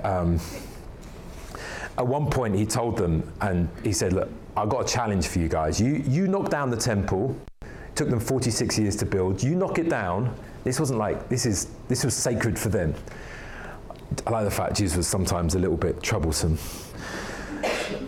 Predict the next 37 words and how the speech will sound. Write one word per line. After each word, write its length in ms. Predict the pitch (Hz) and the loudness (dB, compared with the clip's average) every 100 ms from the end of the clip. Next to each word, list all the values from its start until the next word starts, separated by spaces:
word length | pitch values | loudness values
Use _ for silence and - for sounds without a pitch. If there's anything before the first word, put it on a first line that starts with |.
| - - - | -12 -8 0
"You 200 | 151 196 | 2 2
knock 240 | 185 - | 0 0
it 100 | 160 | 0
down 300 | 143 104 104 | 0 0 0
and 80 | 120 | 2
I'll 140 | 131 | 2
rebuild 440 | 127 123 127 120 107 | 2 2 2 2 2
it 60 | |
in 100 | 95 | 2
three 320 | 98 104 107 | 0 2 2
days. 500 | 101 92 76 71 - - - - | 4 2 2 0 -2 -6 -12 -6
I'll 160 | 123 120 | -2 0
do 180 | 98 85 | 2 0
it." 140 | - - - - - - - - - - - - | 0 -6 -14 -16 -14 -14 -14 -14 -14 -14 -14 -8
Like, 260 | - 90 - | -2 0 2
no 220 | 107 107 | 2 2
J 240 | 101 113 101 | 2 2 2
C 160 | 101 | 2
Bs 300 | 92 101 95 | 2 2 2
or 40 | 95 | 2
anything 300 | 104 98 90 | 2 2 2
like 140 | 82 | 2
that. 160 | 85 87 | 2 2
It's 100 | 85 | 0
like, 240 | - - | -2 -2
"I'll, 180 | - - | -2 0
I'll 140 | 120 | 0
do 140 | 113 123 | 2 2
it 140 | 104 | 2
for 200 | 110 101 | 0 0
you." 260 | 92 85 71 - - - - - - - | 2 2 0 -6 -14 -12 -12 -12 -12 -6
And 160 | 131 139 | -2 0
they 80 | 165 | 2
were, 80 | 151 | 2
we're 180 | 143 | 2
told 320 | 143 180 143 113 | 2 2 2 2
they're 420 | 117 113 82 | 2 0 -2